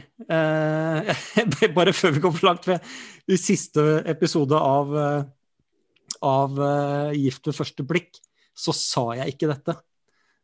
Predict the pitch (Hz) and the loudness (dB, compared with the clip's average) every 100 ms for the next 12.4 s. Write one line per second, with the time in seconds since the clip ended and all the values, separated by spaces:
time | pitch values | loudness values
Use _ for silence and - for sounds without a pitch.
0 | - 139 131 143 151 143 147 143 151 147 | -8 -2 2 2 0 -2 -2 0 0 0
1 | 139 151 - 202 - - - 220 - 196 | -2 -4 -2 -2 -2 -4 0 0 0 0
2 | - - 185 190 185 143 165 - - - | -2 -10 -6 -4 -4 -4 -6 -8 -14 -16
3 | - 156 185 190 160 - - - 180 131 | -4 0 2 2 -2 -10 -12 -2 -2 0
4 | 160 - 160 143 151 _ - 131 127 151 | -4 -2 -2 -2 -4 _ -12 -10 -8 -6
5 | 170 131 147 147 123 131 139 156 131 143 | -6 -6 -6 -4 -6 -8 -8 -10 -10 -10
6 | 139 110 - 175 - _ _ _ _ - | -12 -10 -8 -8 -12 _ _ _ _ -6
7 | 151 147 - - - 392 143 139 139 156 | -6 -6 -20 -20 -20 -10 -8 -6 -6 -4
8 | 156 156 - 147 117 - 131 139 131 175 | -2 -2 -4 -4 -4 -10 -6 -6 -4 -6
9 | 180 156 135 139 139 139 127 139 135 147 | -2 -4 -2 -4 -4 -8 -4 -6 -4 -10
10 | - 127 120 127 139 - 117 - 120 139 | -10 -10 -10 -6 -8 -8 -12 -12 -8 -6
11 | 147 139 131 135 - 143 160 160 143 139 | -6 -6 -6 -6 -4 -2 -2 -2 -4 -4
12 | 123 - 131 | -8 -10 -10